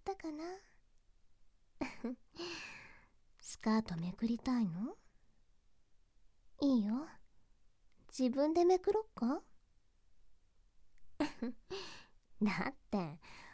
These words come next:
あなたがしたいなら断るなんてありえないからね。はい、ピラ。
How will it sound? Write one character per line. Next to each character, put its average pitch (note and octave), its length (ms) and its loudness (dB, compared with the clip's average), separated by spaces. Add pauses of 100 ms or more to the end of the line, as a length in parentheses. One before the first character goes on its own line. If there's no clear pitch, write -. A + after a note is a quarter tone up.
(140)
あ G3 160 2
な A#3 120 0
た G4 160 0
が B3+ 120 4
し - 120 -2
た C4+ 160 4
い C#4 60 8
な B3+ 140 6
ら F#3+ 100 0
断 G#3 440 0
る C#4+ 100 6
な G#3+ 160 6
ん E3+ 60 -4
て D#3+ 120 0
あ C#3+ 100 0
り F3+ 100 -2
え F4 80 0
な A#4 160 -4
い A4+ 40 -2
か C4+ 140 2
ら G3+ 80 0
ね。 F3+ 160 -2 (2250)
は G3+ 320 0
い、 D4+ 120 0 (760)
ピ - 160 -6
ラ。 A3 200 -4